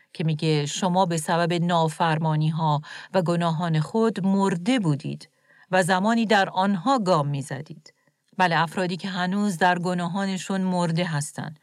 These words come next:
فاقد حیات روحانی و بنابراین قابلیت‌های روحانی هستن. اونا هرگز قابلیت دوست داشتن خدا و دوست داشتن و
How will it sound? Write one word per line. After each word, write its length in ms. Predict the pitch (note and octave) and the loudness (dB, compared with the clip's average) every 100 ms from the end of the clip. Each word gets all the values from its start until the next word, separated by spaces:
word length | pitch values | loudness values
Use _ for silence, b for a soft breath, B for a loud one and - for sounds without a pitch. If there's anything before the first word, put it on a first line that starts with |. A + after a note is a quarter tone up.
| _ | _
فاقد 520 | - G3 F3 G#3+ A3 | -2 2 2 2 -2
حیات 500 | E3+ D3+ D#3 D3+ D#3+ | -2 -2 -2 -4 -4
روحانی 560 | D#3 D3 D3+ D3 D3 | -4 -4 -2 -2 -2
و 120 | C#3+ D3+ | -2 -2
بنابراین 720 | D#3+ D#3+ D#3 D3+ D#3 D3+ D3+ B B - | 0 2 2 0 2 0 -2 B B 0
قابلیت‌های 920 | D#3 D3+ D#3 D#3 D3 - G3 F3 D3+ | 2 2 2 0 -2 -4 -4 -2 -2
روحانی 420 | D3 C#3+ D3 D3 | -2 -4 -4 -4
هستن. 460 | D3 D3 - D#3 D#3+ B B B B | -6 -8 -10 -10 -12 B B B B
اونا 220 | F#3 G#3 | 0 2
هرگز 680 | G#3+ G3+ G3 F3 A#3+ A#3+ - | 2 2 2 0 0 0 2
قابلیت 540 | F3 E3 F3 F3+ F3 | 2 2 0 -2 -2
دوست 360 | E3+ F3+ D#3 - | -4 -4 -6 -2
داشتن 460 | E3+ D#3+ F#3 F3+ | -2 -2 -2 -2
خدا 480 | D#3+ D#3 D#3 D3+ D3 B B B | -2 -2 0 -2 -4 B B B
و 80 | E3+ | -2
دوست 280 | E3+ E3 - | 0 -2 0
داشتن 400 | F3+ F3 G#3 | 0 0 0
و 40 | F#3+ | 0